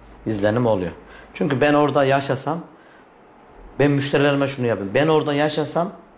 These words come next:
neye ihtiyacım olur? Burada ben nasıl bir konfor sağlayabilirim? Ben bunları,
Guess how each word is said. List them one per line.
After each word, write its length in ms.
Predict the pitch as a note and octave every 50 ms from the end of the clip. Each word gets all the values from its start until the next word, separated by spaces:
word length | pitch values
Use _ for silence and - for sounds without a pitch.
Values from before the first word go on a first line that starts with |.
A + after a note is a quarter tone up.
| - -
neye 240 | A#2 A#2+ C3+ D#3 D#3 D3
ihtiyacım 560 | B2+ - - - A2+ A2 G2+ F#2+ F#2+ F#2+ F#2+
olur? 300 | F2+ F2 D#2 - - - - - - - - - - - - - - -
Burada 260 | C3+ C#3+ D3+ E3+ E3+
ben 160 | F3 E3 D3+
nasıl 260 | D3 D#3+ D#3 - E3+
bir 100 | D3 C3 -
konfor 400 | - C#3 C3+ C3 C3 - A#2+ G#2
sağlayabilirim? 760 | - - A2 G#2+ G#2+ G#2+ A2+ G#2+ G#2 G2 F#2+ F#2 F#2 F2+ - -
Ben 200 | F3 F3+ F#3 E3+
bunları, 400 | E3 F3 F3 F3 E3 C#3+ A2+ -